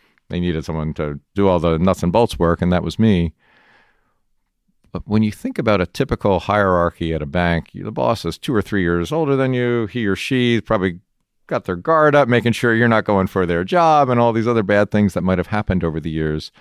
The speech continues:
This was someone that was able to take me under his wing as a mentor. No way in the world, you know, he had six times more <laughs> experience than me. There wa-, there wasn't a question that I could be a threat to him.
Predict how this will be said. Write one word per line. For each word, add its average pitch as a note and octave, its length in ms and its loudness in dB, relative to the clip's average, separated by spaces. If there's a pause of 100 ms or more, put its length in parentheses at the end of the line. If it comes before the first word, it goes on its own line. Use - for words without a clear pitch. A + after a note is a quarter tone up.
(440)
This - 240 -6
was C3 100 -4
someone A2+ 300 -2
that F#2+ 140 -2
was F2 160 -6
able F2+ 240 -2
to E2 260 -4 (100)
take - 240 -4
me F2+ 160 0
under F2+ 220 0
his D#2+ 200 -4
wing F2 220 -2
as D#2+ 140 -4
a D#2+ 80 -4
mentor. E2 680 -2 (600)
No A#3 220 0
way A2+ 180 4
in G2 120 2
the F2 60 0
world, F2+ 420 2
you F#2+ 120 -4
know, E2 100 -2
he G#2 100 0
had D#2+ 180 0 (380)
six - 280 -6
times A2 320 2
more G#2+ 180 4
<laughs> - 20 2
experience A2 540 2
than G2 160 2
me. F#2 160 4
There F#2+ 120 4
wa-, G2+ 140 2
there G#2 140 2
wasn't G#2+ 320 2
a F#2 60 -6
question G2+ 520 2
that F2+ 220 2
I F2 100 0
could E2+ 200 -4
be E2+ 100 -2
a D#2+ 60 -2
threat F#2+ 300 -2
to F2 80 -6
him. F2 380 2